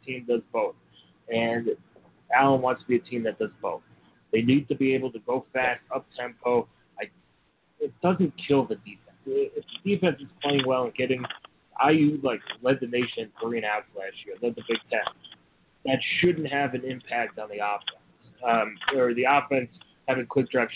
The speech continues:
shouldn't have that big of an impact, especially this year when they're gonna have a bigger rotation on defense.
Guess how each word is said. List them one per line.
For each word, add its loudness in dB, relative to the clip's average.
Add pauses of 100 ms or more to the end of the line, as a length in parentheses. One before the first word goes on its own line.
shouldn't 0
have 0
that 0
big -10
of -8
an 2
impact, -2 (120)
especially 2
this 2
year 4
when -4
they're -2
gonna -6
have -2
a -10
bigger 0
rotation -4
on -2
defense. -12